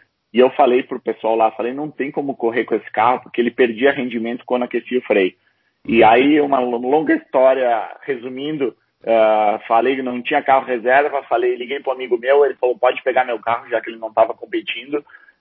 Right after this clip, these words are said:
e foram buscar o carro na sede da empresa, ah, foram fazer um shakedown antes do grid, o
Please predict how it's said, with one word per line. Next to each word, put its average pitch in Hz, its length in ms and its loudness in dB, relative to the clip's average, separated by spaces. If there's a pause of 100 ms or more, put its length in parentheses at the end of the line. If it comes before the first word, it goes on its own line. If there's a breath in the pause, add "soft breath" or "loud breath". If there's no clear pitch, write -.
e 110 580 6 (100)
foram 139 220 4
buscar 127 300 2
o 135 80 -2
carro 131 240 0
na 117 160 -8
sede 131 320 -4
da 120 80 -4
empresa, 135 600 -4 (320)
ah, 104 400 0
foram 131 220 0
fazer 120 220 -2
um 131 100 -4
shakedown 120 540 0
antes 147 200 -8
do 117 140 -6
grid, 123 420 -4
o 113 80 -2